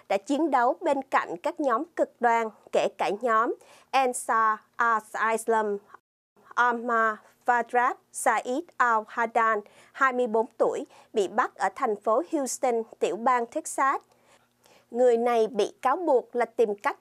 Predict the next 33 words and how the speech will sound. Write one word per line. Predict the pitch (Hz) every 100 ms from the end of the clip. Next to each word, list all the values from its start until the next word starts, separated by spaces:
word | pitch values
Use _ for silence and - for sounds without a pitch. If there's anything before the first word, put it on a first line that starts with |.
| _
cung | 277 262
cấp | 254 294 370 _
các | 349 349 -
phương | 294 262 -
tiện | 220 101 180 196
về | 240 208
vật | 220 202
chất | - 285 392 _ -
cho | 254 247
nhà | 240 240 214
nước | 214 262
Hồi | - 294
giáo, | 208 196 185 254 - _ _ -
kể | 185 -
cả | - -
huấn | 277 277 359
luyện, | 349 233 101 -
cố | 247 294
vấn | 302 254 370
chuyên | - 302 254
môn | 247 240 233 233
và | 226
những | 214 185
hỗ | - 220
trợ | - 226 -
khác. | 262 277 427 _ _ _ _
Theo | - 269 254
cáo | 262 339 359
trạng | 294 160 185
của | - 208
liên | 269 254 240
bang, | 240 240 226 - -
Al-Hadan | 233 233 220 - 240 233 233 226 220